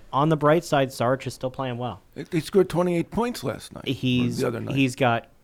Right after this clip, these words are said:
Speaker 1: really good court vision. I love some of the passes and, and, and how he plays ball and his aggressiveness.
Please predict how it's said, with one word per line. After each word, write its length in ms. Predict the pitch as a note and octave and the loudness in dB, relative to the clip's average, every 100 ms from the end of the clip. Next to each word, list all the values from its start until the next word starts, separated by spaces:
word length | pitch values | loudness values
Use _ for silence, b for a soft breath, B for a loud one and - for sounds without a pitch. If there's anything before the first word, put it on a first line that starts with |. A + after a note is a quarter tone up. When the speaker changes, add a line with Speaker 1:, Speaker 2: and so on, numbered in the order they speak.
| - | -6
Speaker 1:
really 420 | C3 D#3+ F#3 E3+ | 2 6 6 6
good 300 | C3+ C3 A2 | 6 4 2
court 340 | - B2 A2 | -2 -2 -4
vision. 420 | G#2+ G2+ - G2 - | -8 -10 -8 -10 -8
I 140 | G#2+ | -6
love 440 | A2 A#2 A#2+ B2+ B2+ | -4 0 2 2 0
some 240 | C3 A#2+ | -2 -2
of 60 | A2 | -4
the 80 | |
passes 800 | - B2+ A#2+ A#2+ - A#2+ A#2 G#2+ | -6 -2 0 -2 -2 -2 -2 -2
and, 160 | G#2 G#2 | -6 -8
and, 280 | G#2 G#2 G2 | -8 -8 -8
and 200 | G2 G2 | -10 -10
how 400 | - B2+ B2+ C3 | -6 2 2 2
he 120 | C3+ | 0
plays 380 | B2+ C3 B2 A#2+ | 0 2 2 0
ball 460 | - A#2 A#2 A#2 | 0 2 2 0
and 80 | A2 | -2
his 180 | G#2 G2+ | -4 -8
aggressiveness. 1040 | G2+ - A2+ A#2 - B2 A#2 A#2 A2 - | -10 -4 0 0 0 -6 -2 -2 -2 -6